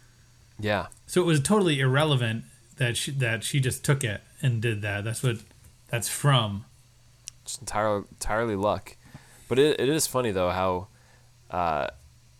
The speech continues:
Speaker 1: they had a good plan there where she was just cashing things in, in, you know, the Dixon name.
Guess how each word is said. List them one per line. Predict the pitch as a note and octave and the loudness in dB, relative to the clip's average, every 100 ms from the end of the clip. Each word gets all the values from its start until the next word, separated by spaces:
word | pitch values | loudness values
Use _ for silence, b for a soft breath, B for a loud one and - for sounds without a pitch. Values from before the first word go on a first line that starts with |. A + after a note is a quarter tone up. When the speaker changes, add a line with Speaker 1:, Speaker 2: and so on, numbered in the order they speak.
| - | -10
Speaker 1:
they | - | -2
had | D#3 | 0
a | G#3 | 2
good | F#3 | -2
plan | - A#2+ F3 | -4 -4 -2
there | F#2 G2+ | 0 0
where | G2+ | 0
she | - | -2
was | C3 A#2 | -2 -2
just | - | 0
cashing | A#2+ A#2+ G#2+ | 2 0 -4
things | A#2+ A2+ | -6 -6
in, | A2+ G2+ | -6 -8
in, | G#2 G2 - - - G#2 | -8 -10 -14 -20 -16 -8
you | |
know, | G2+ | -6
the | F#2 | -6
Dixon | F2+ G#2 - G#2 | -8 -6 -6 -4
name. | A2 A#2 G#2 | -2 -2 -4